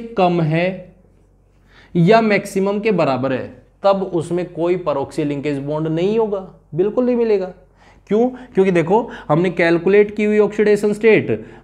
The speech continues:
माइनस maximum divided by दो या एक, जो भी है, अगर यदि ये इसके बराबर हो गई तो ज़ीरो, ज़ीरो बटा दो तो ज़ीरो ही होगा, ज़ीरो होगा। अगर यदि वो इससे छोटी है तो माइनस में, और माइनस में बॉन्ड थोड़ी होगा,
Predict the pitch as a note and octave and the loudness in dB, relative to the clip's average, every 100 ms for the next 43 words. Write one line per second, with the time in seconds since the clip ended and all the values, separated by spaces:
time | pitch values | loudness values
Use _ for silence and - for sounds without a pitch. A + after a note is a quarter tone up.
0 | - D3 D#3 E3 F#3+ G3 E3+ D#3+ D#3+ - | -6 -2 0 0 0 -2 -2 -2 -4 -2
1 | G#3 A3 F#3 G2+ - - - C3+ C#3 C3+ | 0 0 0 -2 -6 -16 -4 0 2 2
2 | D3 D#3 D3+ E3+ F#3 F#3+ F#3 F#3+ F3 G3 | 2 2 2 2 2 2 2 0 0 0
3 | F#3 G3+ A3 - - _ _ - D#3 F3+ | 2 0 -2 -10 -20 _ _ -4 -2 2
4 | G3 F3+ F#3+ F#3+ F3 - F#3 D#3+ D#3 D#3+ | 4 2 2 0 -2 -2 -2 0 0 0
5 | F3+ F3 C#3 B2 G#2+ B2+ D#3+ A3 - - | 0 2 0 0 -2 0 0 -2 -8 -14
6 | B2+ A2+ C3+ D3+ F3 E3+ F3 F3 F3+ D3+ | -8 -4 -2 0 -2 -2 -2 -2 0 4
7 | E3+ F#3 G3+ F#3+ G#3 - - _ - A#2 | 4 4 2 0 -4 -6 -20 _ -14 -2
8 | D3+ F#3+ G#3 G3+ A3 - - - - F3 | 0 2 0 -2 -6 -12 -20 -8 -2 2
9 | G#3 A3 A3 A3+ A3 A3+ - G3 G#3+ F#3 | 4 4 4 2 2 -2 -2 -2 0 -2
10 | C3+ A#2+ B2 D3 E3 F3 D3+ C3+ C#3+ D#3 | -2 -4 -4 -6 -8 -8 -6 -6 -6 -6
11 | E3 D#3 E3+ E3+ F#3+ G3+ D#3 | -4 -2 -2 0 0 2 2